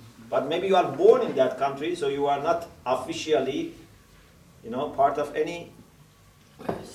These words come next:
treaty, but still you have to be loyal to your country. You cannot betray your country.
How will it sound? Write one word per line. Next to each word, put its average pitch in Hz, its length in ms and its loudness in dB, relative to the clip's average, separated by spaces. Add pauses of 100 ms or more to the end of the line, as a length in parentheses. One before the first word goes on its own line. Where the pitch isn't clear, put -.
(260)
treaty, 156 600 -4 (320)
but - 300 -6
still 151 380 -4 (200)
you 123 100 -6
have 135 200 -4
to 156 40 -10
be 156 180 -6
loyal 202 320 4
to - 60 -10
your - 140 -2
country. 113 260 -6
You 113 80 -6
cannot 156 340 -2
betray 165 460 0
your 147 120 2
country. 190 500 -8